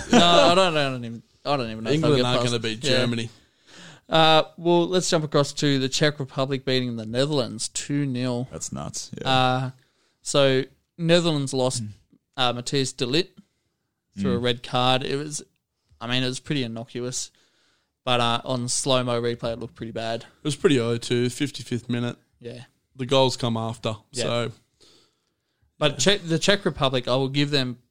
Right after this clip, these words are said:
Speaker 2: plenty of praise because they've been playing absolutely outstanding. They, I think they, I'm fairly sure they won
Speaker 1: Well,
Speaker 2: their, their, uh,
Speaker 1: Modric's
Speaker 2: league.
Speaker 1: been pretty instrumental for them, I think.
Speaker 2: Well, they came third.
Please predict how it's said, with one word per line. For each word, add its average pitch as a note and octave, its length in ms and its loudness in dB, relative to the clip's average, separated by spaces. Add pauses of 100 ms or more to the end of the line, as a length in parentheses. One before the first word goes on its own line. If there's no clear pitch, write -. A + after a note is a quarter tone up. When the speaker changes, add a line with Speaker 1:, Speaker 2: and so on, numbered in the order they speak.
(120)
Speaker 2:
plenty B2+ 380 -2
of A#2+ 120 -10
praise A#2 300 -8
because B2 220 -14
they've B2 180 -4
been A#2+ 180 -10
playing A#2+ 380 -12
absolutely A2 600 -12
outstanding. B2 440 -8
They, C3+ 260 -2
I D3+ 60 -6
think D#3+ 240 -6
they, C3+ 100 -2
I'm C3+ 160 -6
fairly G#3 300 2
sure E3 180 0
they C#3+ 140 2
won B2+ 180 -2
Speaker 1:
Well, B2 160 2
Speaker 2:
their, C3 140 -2 (600)
their, B2+ 320 -2
uh, A#2 300 -4
Speaker 1:
Modric's D#3 180 0
Speaker 2:
league. G3+ 280 0
Speaker 1:
been A#2+ 240 2
pretty A#2+ 220 0
instrumental A2 500 -4
for - 100 -14
them, G#2 220 -8
I F#2+ 60 -12
think. A#2+ 320 -14 (280)
Speaker 2:
Well, A3+ 120 -10
they D4+ 60 -4
came F#3 200 -2
third. E3 500 -4